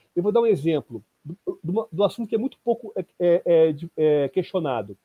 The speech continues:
É o seguinte, se você tá trabalhando em home office, o seu, o, no computador de casa, poderia ter o seu, o,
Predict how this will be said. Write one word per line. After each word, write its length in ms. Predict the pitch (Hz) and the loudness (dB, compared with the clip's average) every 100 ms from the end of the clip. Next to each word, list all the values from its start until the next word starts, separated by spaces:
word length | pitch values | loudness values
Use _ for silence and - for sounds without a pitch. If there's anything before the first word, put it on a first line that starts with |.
| _ _ _ - | _ _ _ 0
É 80 | 180 | 0
o 60 | |
seguinte, 520 | 196 196 180 175 - _ _ _ | 0 -4 -4 -4 -6 _ _ _
se 200 | - 247 | -8 -4
você 200 | 233 302 | -2 -2
tá 120 | 302 | 0
trabalhando 400 | 294 254 220 196 | 2 2 4 4
em 40 | 170 | 2
home 140 | 160 | 4
office, 500 | 160 190 - - 101 _ _ _ _ _ _ _ _ _ _ _ _ _ - | 6 6 4 -16 -18 _ _ _ _ _ _ _ _ _ _ _ _ _ -6
o 100 | 214 | -6
seu, 260 | - 285 466 | -4 -4 -4
o, 300 | 208 196 208 _ - | -2 -2 -2 _ -6
no 100 | 185 | -2
computador 340 | 220 208 185 | 0 2 0
de 100 | 185 | 0
casa, 520 | - 180 170 117 113 - _ _ - | 4 4 4 2 -8 -10 _ _ 4
poderia 640 | 262 196 220 269 277 247 | 4 4 0 2 2 2
ter 340 | - 202 202 185 | 2 0 0 0
o 160 | 175 | -2
seu, 280 | 170 - | -4 -8
o, 60 | 196 | -4